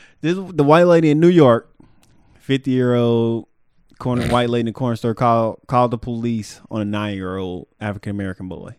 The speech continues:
For what, you might ask? 'Cause she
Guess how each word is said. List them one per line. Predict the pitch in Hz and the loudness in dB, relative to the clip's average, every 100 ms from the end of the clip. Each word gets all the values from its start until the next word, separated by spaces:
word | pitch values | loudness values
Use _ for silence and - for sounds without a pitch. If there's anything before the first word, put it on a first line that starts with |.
| _ _ _ _ _ _ | _ _ _ _ _ _
For | - 320 | -2 4
what, | 311 247 - | 4 4 2
you | 233 | 2
might | 226 214 | 4 4
ask? | 208 202 196 - _ _ _ _ _ _ | 4 4 2 -2 _ _ _ _ _ _
'Cause | - 247 | 0 2
she | 220 202 170 156 | 4 4 4 2